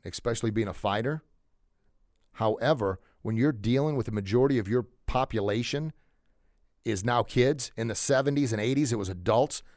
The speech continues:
Now ninety-five, ninety-eight percent is kids. You've got to relate to a level that they understand. I always felt your best communicators are your, your people, speakers, teachers, instructors, managers, leaders, whoever it is, your best communicators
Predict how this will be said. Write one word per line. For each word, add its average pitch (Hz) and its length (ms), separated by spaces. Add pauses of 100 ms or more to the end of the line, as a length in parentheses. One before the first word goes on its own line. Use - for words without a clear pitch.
(240)
Now 113 200
ninety-five, 127 760
ninety-eight 123 440
percent 123 380
is 90 100
kids. 127 440 (320)
You've 135 260
got 131 280
to 120 80
relate 113 440
to 120 160
a - 20
level 107 460 (140)
that 113 180
they 127 180
understand. 117 640 (480)
I 110 60
always 139 200
felt 131 200
your 107 100
best 127 300
communicators 104 640 (1000)
are 107 80
your, 101 220
your 104 120
people, 127 460 (180)
speakers, - 580 (160)
teachers, 143 520 (360)
instructors, 135 640
managers, 127 540
leaders, 135 380
whoever 180 280
it 160 60
is, 110 240 (460)
your 120 160
best 135 340
communicators 120 720